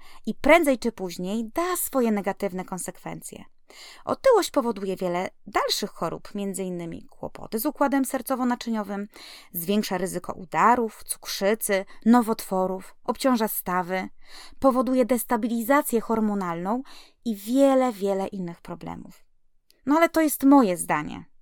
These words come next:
Nie każdy ma tego świadomość i nie każdy jest gotowy na zmianę. Takie usilne przekonywanie kogoś do tego, w momencie, kiedy ktoś sam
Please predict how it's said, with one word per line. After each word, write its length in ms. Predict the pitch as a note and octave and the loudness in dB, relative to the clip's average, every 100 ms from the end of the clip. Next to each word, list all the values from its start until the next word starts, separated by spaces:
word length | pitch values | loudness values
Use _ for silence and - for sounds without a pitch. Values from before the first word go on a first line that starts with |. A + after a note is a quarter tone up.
| - - - - - G#3 | -20 -20 -20 -20 -8 -6
Nie 100 | - | 2
każdy 340 | C4 A#3+ G#3 | 4 4 4
ma 120 | G3+ | 0
tego 220 | G3+ G3 | 2 -2
świadomość 520 | G3 G3+ F#3 F#3+ A#3 C#4 | -4 -6 -4 -6 -6 -2
i 60 | |
nie 140 | C#4 D4 | -2 0
każdy 340 | A#3 G#3 A3 | -2 -2 -4
jest 140 | B3 | -6
gotowy 400 | - E4+ C#5 A#4+ | -6 -6 -4 0
na 120 | B3 G3 | 0 0
zmianę. 520 | - F3+ D#3+ D#3 E3+ - _ _ - - - | -4 -6 -6 -8 -12 -20 _ _ -20 -18 -4
Takie 240 | C4 C#4+ - | -2 0 -2
usilne 480 | B3+ - G4 B4+ A4 | -2 -2 -2 0 -4
przekonywanie 640 | - - D4 C#4 D#4 D#4+ | -4 0 2 4 4 2
kogoś 320 | - C4 B3+ G#3+ | -4 -4 -4 -4
do 180 | - | -8
tego, 500 | - B3 G3 F#3+ E3+ - - - - | -2 -2 0 0 0 -2 -16 -16 -4
w 60 | A#3 | 2
momencie, 440 | C4+ D#4 E4+ - | 4 6 4 2
kiedy 200 | D4+ D4 | -2 -2
ktoś 520 | - - E4 D#4 - - - | -4 -2 -2 -2 -10 -16 -10
sam 220 | - | -2